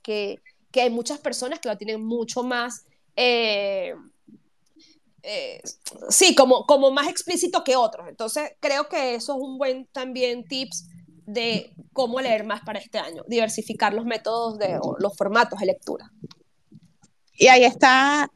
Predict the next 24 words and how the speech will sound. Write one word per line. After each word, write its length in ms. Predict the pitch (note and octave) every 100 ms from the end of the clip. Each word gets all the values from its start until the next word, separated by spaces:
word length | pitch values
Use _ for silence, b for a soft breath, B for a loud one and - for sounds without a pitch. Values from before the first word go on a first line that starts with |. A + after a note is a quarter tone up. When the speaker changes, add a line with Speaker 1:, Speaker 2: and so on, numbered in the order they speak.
| _ _
Speaker 2:
la 240 | - C4
magia 480 | B3+ B3 A3+ C#4 C#4
y 120 | -
lo 120 | A3 G#3+
rico 280 | G3+ G3
de 80 | C4
la 120 | B3
lectura 540 | G3 F3 - C#4+ G#3+ -
y 160 | - G3+
de, 220 | F#3 F3+
y 140 | -
de, 320 | G3 F#3 F3+ F#3+ _ -
de, 420 | G3 G3 F#3+ F#3 - - -
de 440 | G3+ G3+ F#3+ E3 - -
hacer 340 | G3 G#3 G#3
de 80 | A#3
la 100 | C4+
lectura 340 | A3 G#3 C4
parte 260 | B3 F#3 F#3
de 80 | A3
tu 140 | F#3
vida. 260 | F#3 F3 -
O 40 |
sea, 360 | - G3+ F3+ F3